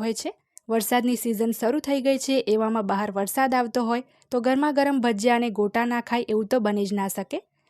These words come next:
ફરસાણવાળાની સિક્રેટ રીતથી આજે આપણે આ સોફ્ટ અને જાળીદાર મેથીના ગોટા બનાવીશું, જે ઠંડા થઈ ગયા પછી પણ ખાશો તો ગળે નહીં વળગે. તો ચાલો એને બનાવવાનું શરૂ કરીએ. તો સૌથી પહેલાં એક બાઉલમાં આપણે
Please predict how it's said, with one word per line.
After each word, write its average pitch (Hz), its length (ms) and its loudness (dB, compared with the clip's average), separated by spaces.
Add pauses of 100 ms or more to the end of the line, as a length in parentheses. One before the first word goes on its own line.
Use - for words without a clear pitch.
(160)
ફરસાણવાળાની 226 760 0
સિક્રેટ 269 500 0
રીતથી 262 380 -2
આજે 214 180 0
આપણે 208 380 -2
આ 262 140 -4
સોફ્ટ 262 300 0
અને 262 100 0
જાળીદાર 247 440 2 (120)
મેથીના 240 360 -2
ગોટા 233 300 0
બનાવીશું, 226 520 -4 (320)
જે 233 100 2
ઠંડા 240 400 2
થઈ 277 160 2
ગયા 269 220 4
પછી 262 260 0
પણ 269 200 0
ખાશો 254 320 2
તો 302 200 -2
ગળે 220 240 2
નહીં 214 200 0
વળગે. 208 280 0 (400)
તો 214 60 -2 (100)
ચાલો 208 220 -2
એને 269 240 -2
બનાવવાનું 302 480 2
શરૂ 240 260 0
કરીએ. 196 260 -4 (3500)
તો 214 120 -6
સૌથી 294 360 2
પહેલાં 285 220 6
એક - 100 -8
બાઉલમાં 240 340 4
આપણે 233 180 4